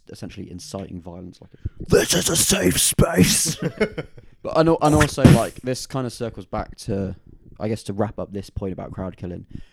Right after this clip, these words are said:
Speaker 1: there is a responsibility on, I think, the band and a cer-, particularly the vocalist to be encouraging and reminding people that it's a, meant to be a positive thing. Jem, the singer of S-, the vocalist of Speed, at the start of every show says,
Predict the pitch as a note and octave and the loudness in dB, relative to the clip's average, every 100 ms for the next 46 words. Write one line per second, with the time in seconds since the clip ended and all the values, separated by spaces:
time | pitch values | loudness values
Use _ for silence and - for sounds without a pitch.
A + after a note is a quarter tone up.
0 | - A#2 A2+ A2 G#2+ - A#2 G#2+ - G#2+ | -10 -4 -4 -4 -6 -4 -4 -4 -4 -6
1 | G2+ G#2 G2 G2+ F#2 F2 F#2+ G2 E2 F2+ | -6 -8 -6 -6 -6 -8 -10 -10 -10 -10
2 | F#2+ F#2 F#2 F2+ - - _ G#2 F#2+ - | -8 -8 -8 -12 -16 -20 _ -12 -12 -12
3 | G2+ - - _ - C3 G#2+ F#2 E2+ F2 | -14 -14 -14 _ -16 -14 -12 -10 -8 -8
4 | - F2 - _ _ _ _ _ - - | -8 -14 -14 _ _ _ _ _ -12 -2
5 | A2 F#2 F2 - _ _ _ _ _ _ | -2 -2 -6 -14 _ _ _ _ _ _
6 | _ - A2 G2+ G2+ - G#2 G#2 G2+ G#2 | _ -4 -2 -2 -4 -4 -2 -2 -4 -8
7 | G#2 - _ _ _ G2 G2 G2 G2 F#2+ | -10 -16 _ _ _ -8 -4 -4 -4 -4
8 | F#2+ F2+ G2 F#2+ F2 - D#2+ - E2+ F2 | -8 -10 -12 -10 -10 -12 -14 -14 -12 -12
9 | _ _ _ _ G2+ F#2+ E2+ - F#2+ G2 | _ _ _ _ -8 -8 -8 -8 -6 -6
10 | F#2 - F#2 G#2 G2 G2+ _ _ _ _ | -6 -8 -8 -6 -6 -8 _ _ _ _
11 | C3 B2+ A2 A2 A2+ G#2 G2+ - _ G2 | 4 4 2 -2 -6 -6 -8 -16 _ -8
12 | G#2 G#2 - F#2+ - G#2+ G2 F#2 - - | -6 -6 -12 -14 -6 -4 -4 -6 -14 -12
13 | G2+ - - G#2 F#2+ F#2 F#2 G2 F#2+ F#2 | -10 -8 -6 -4 -4 -6 -6 -6 -6 -8
14 | - F#2 F2 - | -10 -10 -10 -18